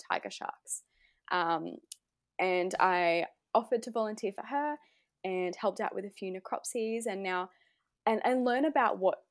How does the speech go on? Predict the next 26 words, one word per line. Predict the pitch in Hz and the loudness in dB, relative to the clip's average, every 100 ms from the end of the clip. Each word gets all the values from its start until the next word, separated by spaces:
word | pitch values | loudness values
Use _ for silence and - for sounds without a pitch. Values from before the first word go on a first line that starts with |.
| _ - | _ -10
she | - 208 | -4 -2
was | 185 196 190 | 0 -2 -2
doing | 175 165 160 - | -4 -4 -6 -8
for | - | -6
her | 180 175 - | -4 -6 -8
P | 208 | -6
H | 170 - - | -6 -6 -6
D. | - - - _ _ _ _ - | -6 -6 -8 _ _ _ _ -4
So | - 226 | 4 6
what | 220 285 - | 8 8 8
that | 196 | 4
involves | 202 208 196 160 - 190 - | 4 0 2 2 2 -4 -6
with | 185 | -8
toxicology | - - - - 175 185 190 - - - - | -10 -10 -10 -8 -6 -6 -6 -8 -8 -12 -8
is | - 185 180 180 - | -2 2 2 0 0
it's | 214 - | -2 -2
the | 233 | -4
study | - 208 208 254 285 | 0 2 2 2 2
of | - 202 202 196 - | 2 2 0 -2 2
elemental | 277 285 226 226 214 208 208 | 2 4 0 -4 -4 -4 -2
or | 185 185 | 0 0
organic | 196 190 185 - - | 0 -4 -8 -8 -14
contaminants, | 233 220 233 320 523 - - _ _ _ | -8 -8 -6 -8 -8 -14 -16 _ _ _
um, | - 170 165 170 - - _ - _ | -2 0 0 -2 -10 -18 _ -20 _
or | 262 294 | 8 8
even | 349 381 | 6 4